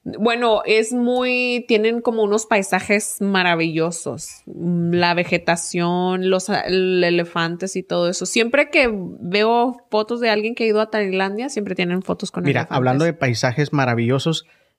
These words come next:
Speaker 2: ah, yo, eh, aún todo no lo termino, pero estoy viendo una serie de Aga-, Afganistán, ¿es, amor?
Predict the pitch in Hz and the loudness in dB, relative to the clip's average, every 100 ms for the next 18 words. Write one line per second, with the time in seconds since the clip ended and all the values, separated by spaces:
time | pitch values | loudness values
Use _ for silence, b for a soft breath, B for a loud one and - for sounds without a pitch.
0 | - 131 123 127 123 123 120 - 139 143 | -4 0 2 2 2 0 -2 -4 -2 0
1 | 156 160 - 156 - 135 139 147 165 165 | 0 -2 -2 -2 -2 0 0 2 2 2
2 | 160 147 143 170 165 120 151 143 156 160 | 2 0 0 0 0 -2 0 2 2 2
3 | 160 147 147 139 165 165 - 127 123 117 | 0 0 0 2 0 -2 -4 0 2 4
4 | 117 131 120 123 135 120 117 120 120 - | 2 0 -2 -2 -2 -2 0 0 0 0
5 | 180 269 294 - 220 | -2 -2 -4 -2 -2